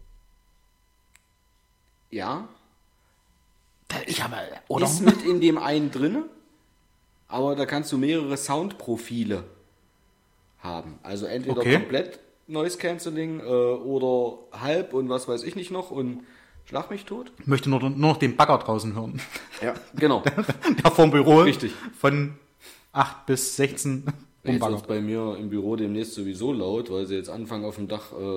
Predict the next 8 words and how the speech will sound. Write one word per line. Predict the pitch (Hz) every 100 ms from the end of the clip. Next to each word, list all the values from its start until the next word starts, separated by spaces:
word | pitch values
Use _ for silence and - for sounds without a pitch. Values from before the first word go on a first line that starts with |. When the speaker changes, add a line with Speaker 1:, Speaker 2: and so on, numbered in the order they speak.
| 92
Speaker 1:
unsere | 90 101 98 101 92 - - _
Solaranlage | 110 101 117 98 87 87
aufzubauen. | 69 - 90 80 78 80 _ _ _ _ _ _ _
Oder | 78
Photovoltaikanlage. | 78 87 80 80 87 92 67 71 69 67 69 - _ _ -
Speaker 2:
Okay. | 131 107 160 - - _ _ _ -
Speaker 1:
Äh, | 73 71 69 - -
Speaker 2:
Cool. | 233